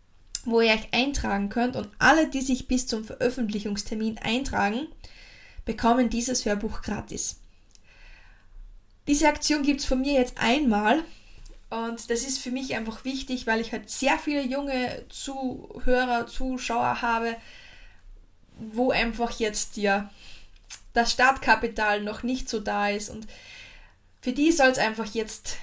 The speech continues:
gehen, dass sich die dieses Wissen holen können und ab dem Veröffentlichungstermin wird es dann etwas kosten. Ich weiß noch nicht genau was. Es kommt auch jetzt auf den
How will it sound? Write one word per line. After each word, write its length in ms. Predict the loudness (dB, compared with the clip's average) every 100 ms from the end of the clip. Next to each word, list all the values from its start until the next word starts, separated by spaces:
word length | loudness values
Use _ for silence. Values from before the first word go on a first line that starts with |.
| -12 -8
gehen, 300 | -2 0 0
dass 180 | 0 0
sich 180 | -4 -6
die 320 | -6 -6 -8
dieses 360 | -8 -6 -6 -4
Wissen 360 | -2 -2 -4
holen 260 | -4 -4 -4
können 340 | -6 -4 -4
und 380 | -6 -8 -6 -8 -10 -20 -18 -18 -18 0
ab 220 | 0 2
dem 180 | -2 -4
Veröffentlichungstermin 1160 | -2 -2 -2 -4 -4 -4 -6 -4 -2 0 0 4
wird 160 | 6
es 160 | 4 0
dann 200 | -2 -4
etwas 320 | -8 -6 -2
kosten. 540 | 2 4 2 -2 -4 -6
Ich 160 | 0
weiß 180 | 2 2
noch 180 | 0 -4
nicht 180 | -4 -4
genau 260 | -4 0
was. 260 | 2 2 0
Es 160 | -2
kommt 240 | 0 0 0
auch 140 | -2
jetzt 180 | -4 -2
auf 180 | -4 -6
den 320 | -8 -6 -8